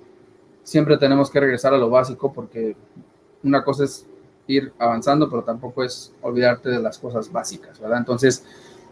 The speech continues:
eh, cuéntanos, Cris, tú, tú el otro día cuando te conocí, me, me acuerdo que me, me platicaste, es verdad, eh, me, me inspiró mucho lo que decías de que tus,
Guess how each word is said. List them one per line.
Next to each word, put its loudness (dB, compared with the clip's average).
eh, 6
cuéntanos, 8
Cris, 0
tú, 2
tú 2
el 8
otro 2
día 4
cuando 0
te -8
conocí, -2
me, 4
me -6
acuerdo -2
que -4
me, -2
me -8
platicaste, -6
es -2
verdad, 0
eh, -2
me, -6
me -6
inspiró 2
mucho 2
lo 2
que -8
decías 0
de -4
que -4
tus, -6